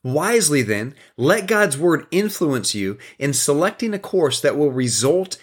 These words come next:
in your protection and blessing. Make pioneer service the full-time ministry with the possibility of Bethel or missionary service your goal. This is a life that offers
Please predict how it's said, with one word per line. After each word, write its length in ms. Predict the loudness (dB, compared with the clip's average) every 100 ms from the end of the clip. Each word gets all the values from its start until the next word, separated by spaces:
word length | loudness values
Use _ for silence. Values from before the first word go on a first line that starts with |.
| _
in 140 | -4 0
your 320 | 2 2 2
protection 720 | 0 -4 -4 -4 -4 -6 -6 -4
and 200 | -4 -2
blessing. 500 | 0 2 0 -4 -10 _ _ _ _ _ -10
Make 380 | 0 0 0 -4
pioneer 540 | -2 0 0 0 0
service 600 | 0 2 2 2 -2 -6 -10 -8
the 120 | -4 -4
full-time 880 | -2 2 4 2 0 -6 -4 -4
ministry 640 | -4 -2 -2 -4 -4 -10 -12 -20 -16
with 260 | -2 0 0
the 100 | -4
possibility 960 | -6 -6 -2 -2 -2 -2 0 -2 -6 -12 -8
of 260 | -6 -2
Bethel 520 | 0 0 0 -2 -4 _
or 220 | 4 4
missionary 540 | 2 -2 -4 -2 -2 0
service 600 | 0 0 0 -2 -4 _
your 320 | -4 0 0
goal. 480 | 2 2 2 -2 -10 _ _ _ _ -20 -18
This 640 | -10 0 2 2 0 -2 -6 _
is 160 | -2 2
a 140 | 2
life 400 | 2 0 -2 -2
that 220 | -2 -2
offers 560 | -2 -2 -2 -4 -4 -8